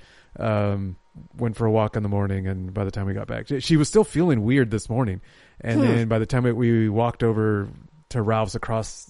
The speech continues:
Speaker 1: uh, across downtown, uh, came back with a bunch of food. And by the time we got back, she was feeling better and she was feeling hunger. So I was like, "All right." <laughs> She, it, it just took a while for, for it to get out of her system.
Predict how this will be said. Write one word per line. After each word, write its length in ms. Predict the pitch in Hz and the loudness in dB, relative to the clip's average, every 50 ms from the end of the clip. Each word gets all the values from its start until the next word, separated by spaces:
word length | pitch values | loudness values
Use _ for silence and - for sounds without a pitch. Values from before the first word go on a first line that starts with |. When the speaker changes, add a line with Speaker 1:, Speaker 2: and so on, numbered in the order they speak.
| - | -14
Speaker 1:
uh, 200 | - 104 104 104 | -12 -10 -8 -8
across 340 | 120 120 - - 120 117 104 | -8 -8 -6 -4 -4 -4 -4
downtown, 460 | - 113 110 107 - 107 104 104 98 - - - - - - - - | -4 -4 -4 -4 -4 -4 -4 -4 -6 -8 -12 -20 -20 -20 -20 -10 -4
uh, 440 | 110 117 113 110 107 104 101 104 101 | -2 0 0 2 0 0 -2 -4 -4
came 180 | - 135 123 | -2 -2 0
back 200 | 113 117 113 - | 0 0 0 0
with 80 | 117 107 | -2 -4
a 40 | 98 | -2
bunch 160 | 107 104 95 | -4 -4 -4
of 80 | 101 95 | -6 -4
food. 340 | 110 104 104 98 92 - - - _ _ _ - - - | -4 -2 -2 -4 -4 -10 -16 -20 _ _ _ -18 -10 -6
And 320 | 113 110 107 104 104 101 | -4 -2 0 0 0 0
by 80 | 113 110 | 0 0
the 60 | 113 | 0
time 140 | - 143 127 | 0 0 2
we 60 | 120 | 2
got 120 | 113 113 104 | 2 2 4
back, 200 | 117 110 107 - | 2 2 2 0
she 120 | - - | -2 -2
was 100 | 120 107 | -2 0
feeling 220 | - 120 104 104 101 | 0 -2 -2 -2 -2
better 220 | 95 95 95 98 95 | -2 -2 -2 -2 -4
and 160 | 95 92 85 | -4 -6 -6
she 80 | - | -6
was 140 | 101 95 90 | -6 -6 -6
feeling 220 | - 98 92 95 90 | -6 -6 -6 -6 -6
hunger. 280 | 85 101 92 92 90 | -8 -8 -8 -8 -10
So 120 | 87 101 98 | -8 -8 -6
I 20 | |
was 80 | 90 95 | -6 -2
like, 80 | 101 | 0
"All 80 | 127 160 | 0 0
right." 180 | 165 147 - - | 0 -2 -4 -8
<laughs> 440 | - - - - - - 120 104 98 | -16 -20 -20 -20 -20 -14 -12 -10 -8
She, 140 | - - 117 | -8 -6 -2
it, 360 | - - - - 170 139 120 143 | 0 2 2 2 2 2 2 2
it 680 | 131 127 120 120 120 107 - 131 131 123 123 123 131 | 2 2 0 0 -2 -4 -6 -4 -2 -2 0 0 0
just 180 | 127 135 131 - | 0 -2 -2 -2
took 120 | 165 151 | -2 0
a 60 | 151 139 | 2 2
while 180 | 127 123 120 117 | 4 4 2 2
for, 400 | 120 117 113 120 113 113 120 120 | 0 -2 -2 -2 -2 -2 -4 -4
for 120 | - 123 | -4 -4
it 80 | 117 104 | -4 -4
to 60 | 113 | -2
get 140 | 104 123 120 | 0 0 2
out 100 | 120 117 | 2 2
of 60 | 113 113 | 0 0
her 60 | 107 | 0
system. 400 | - 131 131 - - 110 104 | -2 -4 -4 -4 -4 -6 -6